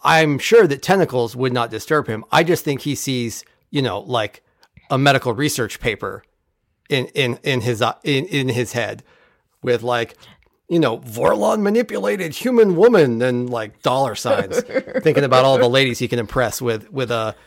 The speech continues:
Speaker 1: you know, a, a paper published in Scientific American or Scientific Earth Dome.
Speaker 2: <laughs> Yeah. We have a brief interlude, um, where we get some exposition from Garibaldi, reminding the viewers about the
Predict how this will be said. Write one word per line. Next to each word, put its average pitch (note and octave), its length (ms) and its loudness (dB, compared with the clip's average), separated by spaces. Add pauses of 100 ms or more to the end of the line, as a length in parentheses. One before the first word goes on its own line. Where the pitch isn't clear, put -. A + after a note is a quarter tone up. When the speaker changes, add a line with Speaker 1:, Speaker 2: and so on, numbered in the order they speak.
(200)
Speaker 1:
you A#2 60 -10
know, A2+ 140 -4
a, A2 80 -8 (160)
a C#3+ 60 -4
paper C3 340 -2
published B2 560 -2
in A2 160 -4
Scientific A#2+ 560 -2
American A2 540 -6
or G2 80 -12
Scientific A#2+ 560 -4
Earth A#2+ 240 -6
Dome. G#2+ 260 -10 (460)
Speaker 2:
<laughs> - 100 -10 (1200)
Yeah. F#3+ 420 -4 (840)
We A3+ 160 -6
have A#3+ 180 -2
a A3 100 -2
brief D4 380 -6
interlude, G#3+ 720 -2 (260)
um, G#3 340 -2
where G3+ 120 -4
we G#3+ 100 -6
get B3+ 180 -2
some - 260 -6
exposition A#3+ 720 -6
from G3+ 240 -4
Garibaldi, G3+ 680 -6 (260)
reminding B3 380 -2
the B3+ 80 0
viewers G#3+ 400 -2
about G3+ 380 -4
the G3 300 -6